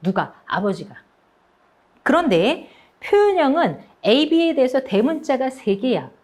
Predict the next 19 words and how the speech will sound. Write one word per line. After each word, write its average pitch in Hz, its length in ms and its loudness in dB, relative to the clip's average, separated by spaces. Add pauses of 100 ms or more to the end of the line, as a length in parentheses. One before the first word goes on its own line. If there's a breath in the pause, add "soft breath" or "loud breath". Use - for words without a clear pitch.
(320 soft breath)
그럼 262 160 2
대문자가 339 720 0
세 214 280 -4
개가 285 380 -2
되면 196 520 -2 (460 loud breath)
A, 277 240 4
B 349 160 2
중에서 285 380 -2
이형 262 400 0
접합이 254 400 -2
있어야 277 560 0
되는 208 280 0
거지. 139 320 -8 (800)
오케이. 160 520 0 (560 soft breath)
그러면 180 560 -4
이걸 185 240 -2
이렇게 294 280 -4
잡아야지. 147 720 -8 (600 soft breath)
아버지는 196 840 0